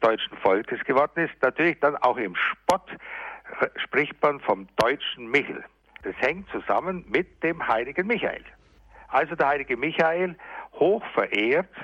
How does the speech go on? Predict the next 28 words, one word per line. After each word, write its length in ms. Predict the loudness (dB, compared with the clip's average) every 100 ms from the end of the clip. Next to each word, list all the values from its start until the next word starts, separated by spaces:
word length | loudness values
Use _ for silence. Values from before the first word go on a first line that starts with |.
| -18 -20 -20 _
gibt 260 | -2 0 2
also 300 | 2 0 -4
verschiedene 800 | -2 -2 0 -2 -2 -2 0
Orte, 400 | 2 0 0 -2
wo 320 | 2 2 2 -2 -16 -18 -6
zum 140 | -4 2
Beispiel 340 | 2 0 -6
in 60 | -6
Augsburg, 720 | 0 0 -2 -10 0 0 2
da 100 | -2
gibt's 240 | 0 -2 -4 -6
den, 280 | -2 -2 -4
das 200 | -6 -6 -6 -6
berühmte 460 | -2 0 0 -2 -2
Michele, 400 | 2 2 2 0
das 200 | -2 0
Thurer 280 | 2 4 2
Michele, 460 | 2 4 4 2 -2 -14 -14 -10
wo 200 | 2 2
immer 380 | 4 2 4 4
am 360 | 4 0 0 -10 -12 -18 -18 0
Fest 280 | 2 2 0
des 120 | 0
heiligen 380 | 2 2 0 -2
Michael, 680 | -2 2 4 4 4 0 -4 -8 -16 -12 0
äh, 40 |
aus 640 | 4 4 2 -2 2 2 2 -4 -2
dem 400 | 2 4 2 -4